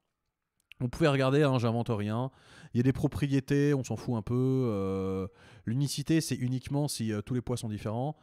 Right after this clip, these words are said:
Mais, euh, mais voilà. Donc c'est un peu ce qu'on va étudier et je vais vous dérouler un peu l'algorithme de Prim.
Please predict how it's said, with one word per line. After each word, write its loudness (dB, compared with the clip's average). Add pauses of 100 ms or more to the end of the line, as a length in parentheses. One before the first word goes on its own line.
(440)
Mais, -2
euh, -2
mais -4
voilà. -4 (540)
Donc -6
c'est -6
un -4
peu -8
ce -10
qu'on -6
va -4
étudier -2
et 0
je -2
vais -2
vous -4
dérouler -2
un -2
peu -6
l'algorithme -6
de -8
Prim. -14